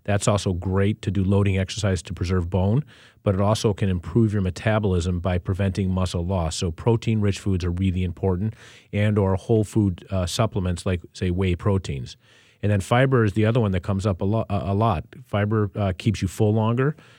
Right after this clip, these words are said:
and actually recent research, research shows that it improves your, the microbiota, meaning the bacteria in your body,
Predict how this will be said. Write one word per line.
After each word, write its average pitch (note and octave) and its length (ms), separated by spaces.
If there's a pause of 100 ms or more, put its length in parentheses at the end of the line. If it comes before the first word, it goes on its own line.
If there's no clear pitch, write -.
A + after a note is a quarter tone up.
(120)
and G#2 100
actually G#2+ 220
recent G#2 340
research, G#2+ 480
research A2+ 380
shows G2 340
that G2 120
it F#2 120
improves A2 560
your, G2+ 160
the E2 160
microbiota, G2+ 1120
meaning F#2 240
the F2+ 60
bacteria F#2 720 (340)
in G2+ 100
your F#2 140
body, F2 480